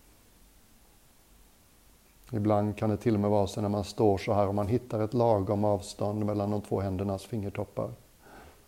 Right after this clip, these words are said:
Så kan man nästan uppleva hur energin rör sig mellan fingrarna på de två händerna. Som om du får en slags, eh,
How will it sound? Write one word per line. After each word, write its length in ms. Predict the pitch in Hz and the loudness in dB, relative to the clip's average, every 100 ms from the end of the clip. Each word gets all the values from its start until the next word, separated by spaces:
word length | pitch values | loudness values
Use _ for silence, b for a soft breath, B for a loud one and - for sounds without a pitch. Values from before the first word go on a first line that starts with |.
| B _ | B _
Så 60 | 123 | -10
kan 220 | - 110 | 0 2
man 80 | 107 | 4
nästan 320 | 110 - 107 | 0 0 -2
uppleva 440 | 107 - 104 98 101 | -2 -2 -2 2 2
hur 160 | 104 | 2
energin 460 | 101 101 - 107 101 | 2 -2 -2 -2 0
rör 140 | 101 | 0
sig 180 | 95 98 | -2 -4
mellan 460 | 98 101 98 104 101 | -2 0 -2 -4 -6
fingrarna 440 | 110 98 104 110 120 - - - _ | -6 -6 -6 -8 -12 -18 -20 -20 _
på 100 | - | -2
de 120 | 101 | -2
två 200 | 92 107 | 0 -2
händerna. 480 | 95 92 95 104 117 - - - - - B B B B B - | -2 -4 -4 -6 -8 -14 -20 -20 -20 -20 B B B B B -20
Som 220 | - 107 101 | -12 -2 0
om 100 | 101 | 0
du 80 | |
får 220 | 98 117 98 | 0 0 0
en 100 | 98 | 0
slags, 500 | - 104 - - - | -4 -6 -10 -14 -10
eh, 200 | 123 | -8